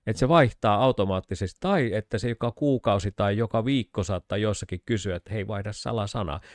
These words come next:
Tai sit se on kertakäyttöinen salasana, niin onhan sekin automatisointia.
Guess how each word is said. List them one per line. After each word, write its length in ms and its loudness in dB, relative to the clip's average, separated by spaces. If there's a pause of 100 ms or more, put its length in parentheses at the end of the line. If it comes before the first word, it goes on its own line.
(140)
Tai 180 2
sit 160 -2
se 80 -6
on 100 -6
kertakäyttöinen 1040 -2
salasana, 520 -4 (240)
niin 100 0
onhan 140 4
sekin 320 0
automatisointia. 840 -8